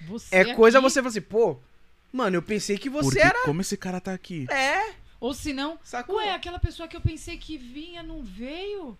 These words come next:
Speaker 2: É.
Speaker 1: É, mas, é, eu e o Dedé ontem a gente tava falando sobre algo, é,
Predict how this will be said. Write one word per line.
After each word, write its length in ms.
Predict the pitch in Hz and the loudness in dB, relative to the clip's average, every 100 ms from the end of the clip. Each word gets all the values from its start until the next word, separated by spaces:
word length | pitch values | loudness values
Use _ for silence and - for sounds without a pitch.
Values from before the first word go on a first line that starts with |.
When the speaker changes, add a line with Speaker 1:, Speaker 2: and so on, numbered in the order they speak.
| - | -10
Speaker 2:
É. 240 | 370 277 - - 220 285 240 254 220 - - | -6 -4 -6 -8 -14 -12 -12 -14 -16 -16 -10
Speaker 1:
É, 340 | 247 254 254 | -4 -2 -2
mas, 320 | 262 277 269 226 | -2 -4 -6 -10
é, 440 | 262 254 254 254 240 | -8 -6 -4 -6 -6
eu 160 | 262 349 | -6 -6
e 20 | |
o 40 | |
Dedé 240 | 339 285 269 | -8 -8 -6
ontem 260 | 254 247 233 | -6 -6 -6
a 40 | |
gente 160 | 226 220 | -8 -10
tava 200 | 220 208 | -12 -10
falando 340 | 220 208 196 | -10 -10 -12
sobre 420 | - 208 185 185 | -12 -12 -10 -10
algo, 460 | 196 220 214 185 185 | -8 -10 -12 -16 -16
é, 460 | 180 180 180 170 | -14 -14 -14 -14